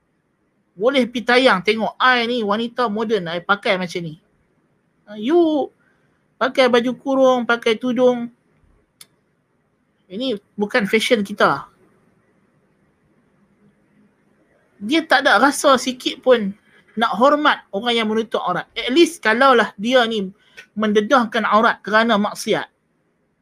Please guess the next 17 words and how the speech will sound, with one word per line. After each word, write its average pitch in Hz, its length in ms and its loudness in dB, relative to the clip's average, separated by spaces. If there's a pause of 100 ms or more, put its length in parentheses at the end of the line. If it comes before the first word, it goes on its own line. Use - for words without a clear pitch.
(240)
kerana 220 320 -2
syahwat, 202 560 -2 (1500)
tentu 294 320 -4
dia 330 320 2
akan 254 320 0
lebih, 269 480 0
dia 311 240 0
akan 247 320 0
anggap 196 400 -2
orang 294 240 -2
yang 247 160 0
menutup 233 320 -4
aurat 185 320 -2
lebih 254 240 -4
sempurna 294 480 -2
daripada 277 320 -2
dia. 247 140 -12